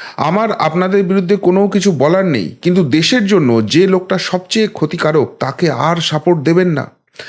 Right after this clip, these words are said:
আপনারা বিভিন্ন সময়ে অনেককে সমর্থন করেছেন, কিন্তু এই লোকটাকে প্লিজ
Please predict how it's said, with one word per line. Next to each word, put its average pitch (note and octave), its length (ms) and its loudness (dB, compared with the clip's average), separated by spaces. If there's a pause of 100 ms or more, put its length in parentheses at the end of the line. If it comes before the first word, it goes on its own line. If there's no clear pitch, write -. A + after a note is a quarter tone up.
(160)
আপনারা A3 300 2
বিভিন্ন G#3+ 440 4
সময়ে F3+ 500 2
অনেককে F#3 360 0
সমর্থন F3+ 440 0
করেছেন, F3 420 0 (400)
কিন্তু G3 220 2 (100)
এই G#3 180 4
লোকটাকে D3 460 0
প্লিজ F#3+ 480 0